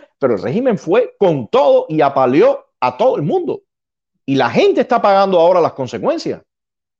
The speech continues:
Pero hay que discutir sobre lo que va a pasar y se va a hacer. Yo quiero ponerles otro, otro, otro video más, ya no los comentarios de, de, de estas personas, sino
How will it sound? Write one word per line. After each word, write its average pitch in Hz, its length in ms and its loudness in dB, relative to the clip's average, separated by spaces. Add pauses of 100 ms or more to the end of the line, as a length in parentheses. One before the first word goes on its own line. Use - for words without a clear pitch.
(440)
Pero 101 160 -4
hay - 80 -6
que 277 120 0
discutir 226 720 -2 (580)
sobre 131 300 0
lo 127 140 0
que 120 80 0
va 139 100 2
a 160 60 -4
pasar 165 280 -2
y 143 60 -2
se 135 140 -6
va 110 80 0
a - 20 -2
hacer. - 340 -10 (460)
Yo 196 80 0
quiero 330 400 -2 (180)
ponerles 254 400 2
otro, 254 380 0
otro, 226 560 0
otro 214 300 2
video 147 480 2
más, 101 500 -10
ya 156 240 0
no 190 380 0
los 143 160 -4
comentarios 151 680 -2
de, 143 320 0
de, 113 460 -4 (420)
de 123 160 -4
estas 156 200 -4
personas, 240 440 0
sino 175 560 -2